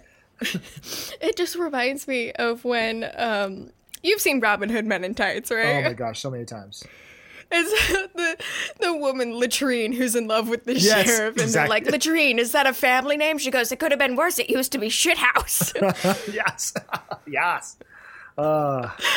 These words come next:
Speaker 1: So,
Speaker 2: exactly.
Speaker 1: so she, so she marries William Backhouse Astor Junior, Mister Shithouse himself.
Speaker 2: Jesus.
Speaker 1: And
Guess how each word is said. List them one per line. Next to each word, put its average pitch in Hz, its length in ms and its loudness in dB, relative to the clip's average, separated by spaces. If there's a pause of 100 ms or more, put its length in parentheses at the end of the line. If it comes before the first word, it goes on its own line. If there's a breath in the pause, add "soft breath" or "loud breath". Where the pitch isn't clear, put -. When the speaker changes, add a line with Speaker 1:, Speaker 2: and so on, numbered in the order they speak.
(100)
Speaker 1:
So, - 140 -2
Speaker 2:
exactly. 294 480 2 (180)
Speaker 1:
so 320 220 2
she, 392 260 2 (160)
so 381 220 0
she 440 220 0
marries 269 360 2
William 262 380 2
Backhouse 214 480 0
Astor 190 400 -4
Junior, 185 440 -6 (1080 loud breath)
Mister 254 260 -2
Shithouse 220 420 0
himself. - 300 -4
Speaker 2:
Jesus. 117 480 -8 (680 loud breath)
Speaker 1:
And 262 420 0